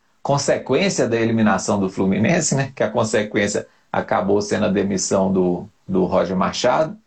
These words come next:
É, vamos, vamos falar de, na ordem, né, na sequência, primeiro jogo que a gente teve, é, a primeira definição, né, de semifinalista, o Clássico de São Paulo,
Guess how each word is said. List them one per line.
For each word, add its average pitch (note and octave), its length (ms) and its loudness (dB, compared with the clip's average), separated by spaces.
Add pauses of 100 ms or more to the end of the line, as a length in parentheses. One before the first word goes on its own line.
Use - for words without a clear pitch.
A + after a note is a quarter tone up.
(380)
É, F#2 1000 2 (120)
vamos, G3+ 580 0
vamos E3 280 -2
falar E3+ 400 2
de, B2 640 -2
na A#2+ 200 2
ordem, C#3+ 380 2
né, - 180 -2
na C3+ 180 0
sequência, D3 560 0
primeiro D#3 360 0
jogo E3 260 2
que E3 60 0
a D#3 80 2
gente D3+ 300 -6
teve, C3+ 520 0 (480)
é, G#2 600 2
a G2 140 -2
primeira B2+ 400 0
definição, D3+ 880 0
né, C#3 180 -6 (640)
de G#2+ 880 2 (560)
semifinalista, C#3+ 1300 0
o D3 140 -8
Clássico D3 440 0
de C3 100 -12
São D3+ 240 0
Paulo, F#3 400 0